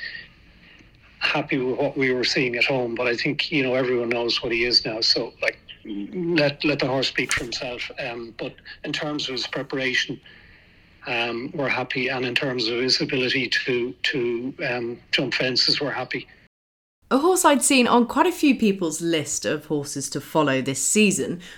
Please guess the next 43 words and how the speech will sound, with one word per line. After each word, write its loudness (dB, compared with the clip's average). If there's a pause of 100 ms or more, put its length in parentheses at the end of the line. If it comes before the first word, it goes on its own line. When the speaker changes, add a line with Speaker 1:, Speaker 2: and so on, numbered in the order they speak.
(100)
Speaker 2:
was 6
last 6
season's 6
Martin 8
Pipe 6
winner, 4
Irocco, 4
who 2
this 6
week 4
made 2
quite 0
the 4
impression 2
on -2
his -2
chase 2
debut 2
at -2
Warwick -2 (260)
in 0
the 8
J 6
P -4
McManus 0
Silks -2
under -2
John 2
Joe 2
O'Neill 0
Junior, 4 (320)
and 8
his 6
trainer, 6
Ollie 8
Greenall, 2
who 4
trains 2
in 4
partnership 2
with -2
Josh -2
Guerriero, 2